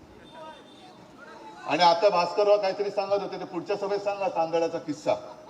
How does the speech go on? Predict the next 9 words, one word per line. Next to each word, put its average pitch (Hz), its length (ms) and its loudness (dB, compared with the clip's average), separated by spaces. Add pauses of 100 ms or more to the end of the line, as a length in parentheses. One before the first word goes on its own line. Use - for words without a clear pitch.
(1120)
काहीतरी 151 260 -2
तांदूळ 175 400 2
वगैरे 185 180 0
टाकतात 170 320 -2
असं 180 200 -4
म्हणतात, 175 340 -4
मला 151 200 -2
नाही 170 140 -6
माहित. 113 280 -8